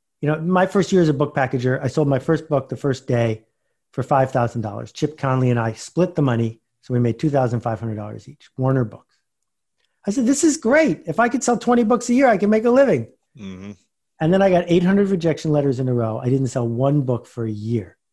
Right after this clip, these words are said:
Speaker 1: Eight hundred times, someone in the book industry cared enough to buy a stamp,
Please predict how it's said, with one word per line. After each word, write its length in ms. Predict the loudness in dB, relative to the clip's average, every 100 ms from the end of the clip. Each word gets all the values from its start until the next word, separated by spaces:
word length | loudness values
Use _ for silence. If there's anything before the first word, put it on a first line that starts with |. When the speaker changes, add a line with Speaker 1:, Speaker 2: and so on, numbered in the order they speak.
| _ 0
Speaker 1:
Eight 220 | 0 0
hundred 680 | -6 -6 0 2 2 0
times, 520 | -2 0 0 -2 -8 -16 _ _ _ _ _
someone 300 | _ 2 4
in 80 | 4
the 60 | 2
book 240 | 0 2
industry 460 | 0 0 -2 -6 -6 _ _
cared 340 | -2 0 2
enough 340 | 0 0 -2 _ _
to 80 | -14
buy 300 | -6 -2 0
a 60 |
stamp, 440 | 0 -2 -2 -4